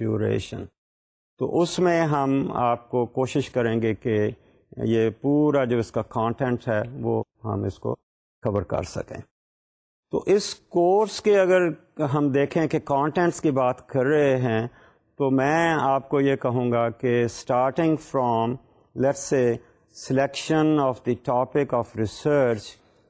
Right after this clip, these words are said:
آ، all the way to the completion of the whole research process، آ، ہم اس میں کور کرنے کی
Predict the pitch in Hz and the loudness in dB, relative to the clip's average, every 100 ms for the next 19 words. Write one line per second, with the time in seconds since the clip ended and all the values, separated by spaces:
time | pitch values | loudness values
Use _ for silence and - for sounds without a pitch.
0 | _ - 123 123 123 120 117 - 135 147 | _ -6 -2 0 0 0 -4 -4 2 4
1 | 170 190 185 170 147 135 127 123 127 120 | 4 4 2 2 2 2 4 2 0 -4
2 | _ _ _ - 151 160 160 156 151 - | _ _ _ 0 4 4 4 2 0 0
3 | 135 - 151 160 - 180 160 139 - - | -4 0 0 2 2 2 2 0 -4 -4
4 | 123 120 113 117 139 160 180 160 147 - | 0 0 0 -2 2 2 2 0 -2 0
5 | 131 - - 120 120 - 131 110 - - | -2 -4 -2 0 0 0 0 0 -6 -16
6 | - - _ 123 110 127 123 117 - 117 | -20 -20 _ -8 -4 -2 0 -2 -2 -2
7 | 117 117 - 123 123 - 117 110 104 120 | -2 -6 -4 -2 -2 -2 -2 0 -2 -6